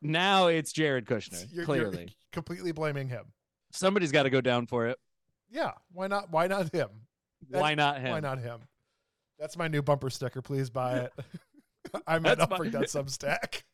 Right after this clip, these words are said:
Speaker 1: <laughs> That's my political slogan, you know? I, and people are gonna be like, "Oh, you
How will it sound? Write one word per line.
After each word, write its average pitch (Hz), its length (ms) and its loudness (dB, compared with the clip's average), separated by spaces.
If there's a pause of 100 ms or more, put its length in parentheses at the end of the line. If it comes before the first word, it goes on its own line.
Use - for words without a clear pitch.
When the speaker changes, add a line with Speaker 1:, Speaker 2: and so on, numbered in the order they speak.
(380)
Speaker 1:
<laughs> 226 420 -6
That's 185 240 4
my 226 140 2
political 240 520 2
slogan, 208 520 -2
you 107 140 -6
know? 151 340 -2 (120)
I, 127 440 -2 (280)
and 151 160 0
people 208 280 -2
are 196 100 0
gonna 185 140 -2
be 180 120 -4
like, 170 180 0
"Oh, 277 160 2
you 165 180 0